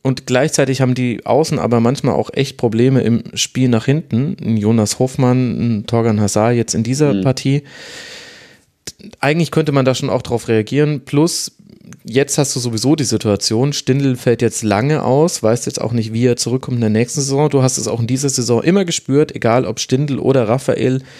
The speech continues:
Speaker 1: wenn mal einer von beiden nicht gespielt hat, oder Stindl hatte ja auch so lange dann eine Torflaute. Das war, das hat deutlich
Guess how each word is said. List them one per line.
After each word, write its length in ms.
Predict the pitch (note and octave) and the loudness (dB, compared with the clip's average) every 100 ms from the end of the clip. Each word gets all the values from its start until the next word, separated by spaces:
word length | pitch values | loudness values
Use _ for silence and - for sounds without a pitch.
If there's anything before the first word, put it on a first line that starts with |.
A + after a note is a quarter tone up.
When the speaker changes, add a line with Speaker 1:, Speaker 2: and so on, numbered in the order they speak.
| - - | -20 -6
Speaker 1:
wenn 120 | A#2 A2+ | 0 2
mal 120 | G#2 | 2
einer 200 | A#2 A#2+ | 2 2
von 140 | A#2+ | 0
beiden 220 | G#2+ A2 | 0 2
nicht 160 | C#3 - | 0 0
gespielt 300 | D3+ D3 D3 | -2 0 2
hat, 120 | C#3 | 2
oder 160 | G#2+ G#2 | 2 0
Stindl 360 | - B2+ B2 A#2 | 0 -2 0 0
hatte 180 | - | 0
ja 140 | A2 E2 | 0 0
auch 120 | - | -2
so 120 | A2 | -2
lange 260 | G2+ G2+ G#2+ | 0 0 0
dann 160 | G#2 - | -2 0
eine 220 | G2+ F#2+ | -2 0
Torflaute. 640 | A2 C3 - G2 A2+ A#2+ | 2 0 2 2 2 0
Das 180 | G#2+ G#2 | -4 -2
war, 160 | A2+ A#2 - - - | -2 -2 -10 -20 -4
das 160 | G#2+ B2 | -2 0
hat 200 | A#2+ - | 0 2
deutlich 640 | A#2 E3 - C#3+ C#3 - | 2 2 2 0 0 -10